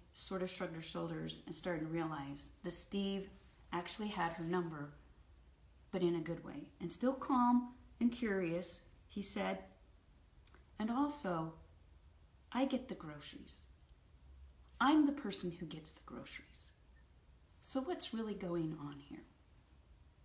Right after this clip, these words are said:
Now, in a sentence, Steve was able, in that last sentence,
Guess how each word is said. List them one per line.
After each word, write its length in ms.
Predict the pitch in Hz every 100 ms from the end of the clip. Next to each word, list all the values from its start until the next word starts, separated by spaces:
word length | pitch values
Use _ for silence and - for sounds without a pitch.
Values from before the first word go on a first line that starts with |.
| - - - - - - - - -
Now, 160 | 208 208
in 120 | 202
a 60 | 202
sentence, 680 | - 233 220 190 170 - - - - - - - - - - - - - - - - - - - - - - - - -
Steve 640 | - - 214 214 208 202 - - -
was 160 | 190 -
able, 360 | 165 165 160
in 140 | 165 170
that 180 | 160 165
last 400 | 165 175 180 -
sentence, 640 | 349 330 - - - -